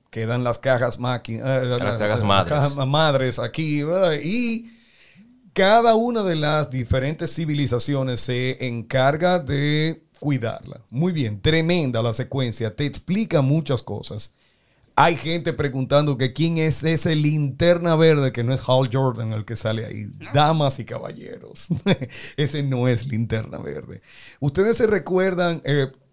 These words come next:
Speaker 1: Ot-, paréntesis, pequeñito, pequeñito. Señores, los cómics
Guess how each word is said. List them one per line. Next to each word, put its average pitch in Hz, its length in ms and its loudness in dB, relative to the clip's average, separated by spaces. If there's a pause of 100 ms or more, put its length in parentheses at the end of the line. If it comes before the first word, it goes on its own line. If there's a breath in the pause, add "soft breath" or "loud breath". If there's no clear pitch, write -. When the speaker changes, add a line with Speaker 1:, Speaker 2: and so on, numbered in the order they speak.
(160)
Speaker 1:
Ot-, - 280 -2 (140)
paréntesis, 143 460 -2
pequeñito, 226 580 -2
pequeñito. 113 520 -6 (280)
Señores, 160 500 0
los 127 140 -4
cómics 143 500 -2